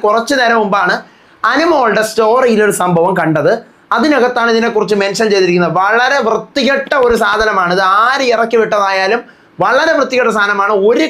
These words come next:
കണ്ടസ്റ്റന്റും, അനുമോളെന്നല്ല, ഞാൻ അനുമോൾക്ക് വേണ്ടിയല്ല ഈ പറയാൻ വന്നത്, ഒരു കണ്ടസ്റ്റൻസിന് വേണ്ടിയിട്ടും ഇങ്ങനെ ചെയ്യാൻ നിങ്ങൾ പാടില്ല. ആര് ചെയ്തതായാലും. സംഭവം ഞാൻ വായിച്ചു തരാം.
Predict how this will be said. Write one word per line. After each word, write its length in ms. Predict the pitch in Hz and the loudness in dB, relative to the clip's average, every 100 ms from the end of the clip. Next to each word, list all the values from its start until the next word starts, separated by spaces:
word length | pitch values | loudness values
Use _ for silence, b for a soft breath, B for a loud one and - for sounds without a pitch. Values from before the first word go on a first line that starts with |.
| - | -2
കണ്ടസ്റ്റന്റും, 540 | 233 233 233 202 175 156 | -2 -2 -2 -4 -2 -2
അനുമോളെന്നല്ല, 640 | 196 240 262 285 262 226 226 254 | 0 0 0 0 -2 -2 -2 0
ഞാൻ 100 | 226 214 | -2 0
അനുമോൾക്ക് 340 | 220 247 247 240 | 0 0 0 0
വേണ്ടിയല്ല 340 | 233 226 226 220 | 0 2 2 0
ഈ 20 | |
പറയാൻ 180 | 190 190 185 | 0 0 0
വന്നത്, 200 | 170 139 - B B 196 | 0 0 -2 B B 2
ഒരു 260 | 262 311 320 - | 2 0 -2 -2
കണ്ടസ്റ്റൻസിന് 520 | 247 254 254 240 226 220 | -2 -2 -2 0 0 0
വേണ്ടിയിട്ടും 280 | 214 233 214 | 0 0 0
ഇങ്ങനെ 160 | 226 220 | 0 0
ചെയ്യാൻ 180 | 208 214 | 0 0
നിങ്ങൾ 160 | 214 226 - | 0 0 0
പാടില്ല. 360 | 208 254 240 147 - _ _ 180 | 0 0 -2 -4 -10 _ _ -2
ആര് 200 | 220 262 247 | 0 0 0
ചെയ്തതായാലും. 640 | 214 208 196 160 151 127 117 b b b - | 0 2 0 0 -2 -4 -10 b b b -6
സംഭവം 300 | 214 226 269 | -2 0 0
ഞാൻ 100 | 240 220 | 0 0
വായിച്ചു 240 | 208 214 208 | 0 0 -2
തരാം. 220 | 175 | 0